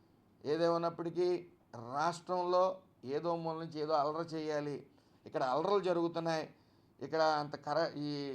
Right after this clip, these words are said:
ఇక్కడ పెట్టుబడులు పెట్టడానికి ఈ రాష్ట్రం అంత కరెక్ట్ కాదని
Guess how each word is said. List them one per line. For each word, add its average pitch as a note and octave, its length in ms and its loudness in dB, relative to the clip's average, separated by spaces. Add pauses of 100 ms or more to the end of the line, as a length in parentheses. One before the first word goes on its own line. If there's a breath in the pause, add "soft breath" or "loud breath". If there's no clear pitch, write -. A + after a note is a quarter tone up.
(180)
ఇక్కడ D#3 260 -4
పెట్టుబడులు F3+ 440 -4
పెట్టడానికి E3+ 520 -2
ఈ D#3+ 140 -2
రాష్ట్రం D#3+ 400 -2
అంత D3+ 140 -4
కరెక్ట్ D3 400 -6
కాదని D#3+ 680 -2